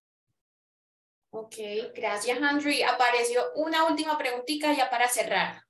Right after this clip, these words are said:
Hola, muy buenas charlas. ¿Las técnicas que utilizan las macros en Office aún están vigentes?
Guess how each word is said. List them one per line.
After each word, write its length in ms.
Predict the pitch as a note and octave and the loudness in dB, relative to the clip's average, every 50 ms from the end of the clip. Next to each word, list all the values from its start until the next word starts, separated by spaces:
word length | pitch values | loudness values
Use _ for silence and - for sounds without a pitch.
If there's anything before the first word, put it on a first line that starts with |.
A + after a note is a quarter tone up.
| _ _ _ | _ _ _
Hola, 400 | - C#4 C4+ B3+ G#3+ F#3+ F#3+ - | 2 4 4 4 4 2 0 0
muy 140 | B3 C4+ C#4+ | 0 -2 0
buenas 360 | D4 D4 D#4 D#4 E4 E4+ E4+ | 4 4 4 4 4 2 2
charlas. 460 | D#4+ D#4+ D#4 D4+ D4 D4 D4+ D#4 D#4 D4+ | 2 4 4 4 4 4 2 2 2 2
¿Las 240 | C4 C4 B3+ - | 0 -2 -2 -2
técnicas 520 | - B3+ B3 B3 B3 C4+ C4+ - C#4 D4 - | -2 -4 -4 -2 -4 -10 -4 -2 -2 -2 -2
que 100 | - C4+ | -4 -6
utilizan 580 | C4 - A#3 A3 A3 A3+ A3+ B3+ B3 B3+ B3+ | -6 -6 -6 -4 -2 -2 0 0 -2 -2 0
las 240 | B3 G#3+ A3 - - - | 0 0 0 -2 -6 -10
macros 640 | - A3+ A#3 A3+ A3+ A#3 A3+ B3 C4 C4+ C#4+ C#4+ - - - _ _ _ _ - | -8 -2 0 2 2 2 0 0 0 0 0 0 -2 -6 -18 _ _ _ _ -4
en 180 | A#3 A#3+ A#3+ | -2 2 4
Office 400 | A#3+ A#3+ B3 B3 D4 D4+ D4+ D4+ D4 | 2 2 2 2 2 2 2 2 2
aún 180 | C4 B3+ C4 C#4 | 2 0 2 0
están 320 | D4 D4 - C#4+ C#4+ D4 | -2 0 0 0 0 0
vigentes? 840 | D4+ D#4 D4+ D4+ D4+ D#4+ E4 D#4+ - E4+ E4+ F4+ F4 - - _ | 0 2 2 2 2 2 0 2 2 2 2 2 0 -6 -10 _